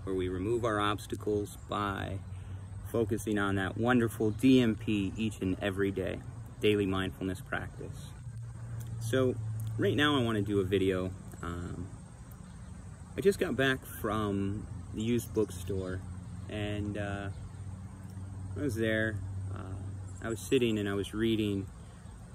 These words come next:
uh, a copy of the Bhagavad Gita. Y'all know I talk about that a lot. Um, and a lady came in. My son opened the door, held the door for her, and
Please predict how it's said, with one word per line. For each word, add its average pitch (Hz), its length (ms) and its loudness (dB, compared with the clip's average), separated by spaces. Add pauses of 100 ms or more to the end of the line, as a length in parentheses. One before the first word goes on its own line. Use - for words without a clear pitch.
(260)
uh, - 280 -6
a - 500 -14
copy 104 460 0
of 95 240 0
the 95 80 -4
Bhagavad 90 540 0
Gita. - 400 -4 (840)
Y'all 107 300 -2
know 92 220 0
I 92 100 2
talk 90 260 -2
about 92 240 -4
that 98 120 -2
a 98 40 -2
lot. - 320 -6 (720)
Um, 90 560 0 (1040)
and 104 520 -2
a 107 40 2
lady 139 280 6
came 104 260 2
in. 98 320 2 (340)
My 98 100 -4
son 113 220 2
opened 101 280 0
the 92 40 0
door, 95 320 4
held 101 160 0
the 98 60 0
door 95 220 2
for 98 260 2
her, 95 180 2 (600)
and 90 260 -2